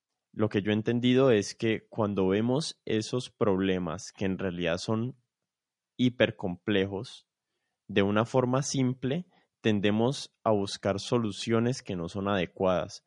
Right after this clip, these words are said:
Son, son soluciones que, que en realidad no es, es de, desde una perspectiva que no entiende realmente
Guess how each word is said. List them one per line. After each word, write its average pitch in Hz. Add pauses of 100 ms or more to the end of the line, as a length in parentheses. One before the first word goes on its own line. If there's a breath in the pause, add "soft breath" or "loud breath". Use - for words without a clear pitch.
(120)
Son, 113
son 98
soluciones 107 (500 soft breath)
que, 98 (840)
que 113
en 101
realidad 92
no 113
es, 123 (120)
es 98
de, 104
desde 104
una 104
perspectiva 139 (280 soft breath)
que 107
no 98
entiende 120
realmente 107